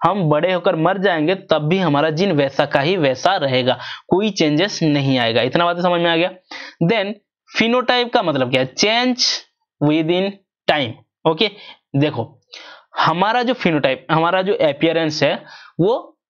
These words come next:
टाइम के साथ चेंज होता है। जैसे कि हम बचपन में इतू सा बच्चा थे, फिर इतना बड़ा हुए, फिर इतना बड़ा हुए, फिर अभी तुम्हारे, अ, इतना बड़े हो गए, प्लस टू में आ गए हो, जो कि मेरे,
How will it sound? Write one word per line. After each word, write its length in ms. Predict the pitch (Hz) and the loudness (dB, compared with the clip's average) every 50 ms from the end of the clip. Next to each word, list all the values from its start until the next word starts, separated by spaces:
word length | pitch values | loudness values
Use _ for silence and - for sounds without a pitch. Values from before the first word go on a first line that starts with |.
| _ _ _ - | _ _ _ -2
टाइम 300 | - 156 175 208 233 233 | 0 0 0 0 -2 0
के 120 | 240 254 | 0 -2
साथ 160 | 240 - 262 | 0 0 -2
चेंज 400 | 269 262 - - 185 175 170 160 | -2 0 -2 0 0 0 0 0
होता 180 | 147 139 120 131 | 0 0 0 0
है। 60 | 127 | 0
जैसे 260 | 139 156 208 - 233 | 2 0 0 0 0
कि 60 | 214 226 | 0 0
हम 260 | 214 220 220 208 165 | 0 0 0 0 0
बचपन 280 | - - - - 180 | 0 0 0 -2 0
में 120 | 180 175 165 | 0 0 -2
इतू 340 | 156 160 - - - 190 180 | -2 -4 -4 -2 0 0 2
सा 140 | - 190 | 0 0
बच्चा 380 | 165 160 156 156 - - 170 160 | 0 0 -4 -6 -2 0 0 2
थे, 140 | 151 156 156 | 2 -2 -4
फिर 400 | 156 - - - _ - 160 156 | -4 -8 -18 -8 _ 0 0 2
इतना 260 | 151 151 165 165 160 | 2 0 0 0 2
बड़ा 180 | 151 151 147 143 | 2 0 0 0
हुए, 180 | 139 143 143 | 0 0 -2
फिर 200 | 143 - 190 160 | 0 0 -2 -2
इतना 240 | 156 147 160 156 156 | 0 0 0 0 2
बड़ा 180 | 151 143 143 139 | 2 0 0 0
हुए, 220 | 131 139 139 139 139 - - - - - - | 0 0 0 0 -2 -6 -12 -16 -16 -6 -2
फिर 120 | - 190 185 | 0 0 2
अभी 220 | 156 147 175 180 | 0 0 -2 -4
तुम्हारे, 460 | 170 - 160 151 147 143 160 165 160 - - - - - | 0 0 0 2 2 0 0 -2 -4 -8 -16 -18 -4 0
अ, 180 | 143 139 143 131 | 0 2 2 0
इतना 280 | 151 151 151 190 196 196 | 0 0 0 0 0 0
बड़े 200 | 175 165 160 165 | 0 0 0 0
हो 160 | 160 160 156 | 0 0 0
गए, 120 | 156 160 160 | 0 0 -2
प्लस 320 | 151 156 156 147 143 - | 0 0 -2 -2 0 -2
टू 80 | - 170 | 0 0
में 100 | 165 160 | 0 0
आ 140 | 156 147 | 0 0
गए 120 | 143 143 143 | 0 0 2
हो, 180 | 147 147 147 | 2 0 0
जो 220 | 147 - - 151 147 | 0 0 0 0 0
कि 140 | 151 170 175 | 0 0 0
मेरे, 380 | 160 143 139 160 208 262 - | 2 2 0 0 -2 -4 -8